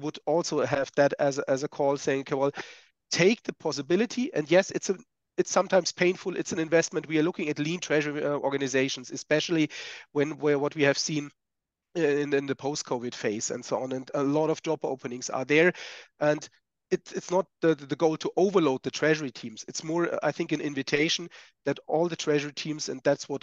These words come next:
also we encourage from our side in our discussions, take your seat at the table and drive the development by creating demands and challenging what Francois said, um, challenging the banks, saying, "Okay, well, we are not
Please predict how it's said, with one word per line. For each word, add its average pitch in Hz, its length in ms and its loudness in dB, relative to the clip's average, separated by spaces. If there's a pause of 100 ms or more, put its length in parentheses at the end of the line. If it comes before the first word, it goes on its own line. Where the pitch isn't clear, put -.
also 156 240 -2
we 151 140 -2
encourage 151 400 2
from 139 160 -8
our 139 180 0
side 135 260 2
in 135 100 -4
our 135 200 0
discussions, 127 500 -4 (480)
take 190 320 2
your 165 120 -4
seat - 320 -2
at 135 160 2
the 135 80 -10
table 202 420 2 (580)
and 139 140 -4
drive 135 500 2 (200)
the 131 80 -10
development 131 680 0 (600)
by 147 180 6 (100)
creating 165 380 2
demands 151 540 2
and 151 260 -6
challenging 165 480 2
what 143 140 -8
Francois 143 340 -8
said, 151 240 -2 (380)
um, 139 180 2
challenging 135 440 0
the 131 80 -2
banks, 185 300 4 (140)
saying, 160 260 0
"Okay, 139 140 -2
well, 185 200 2 (260)
we 160 100 4
are 156 40 6
not 170 120 2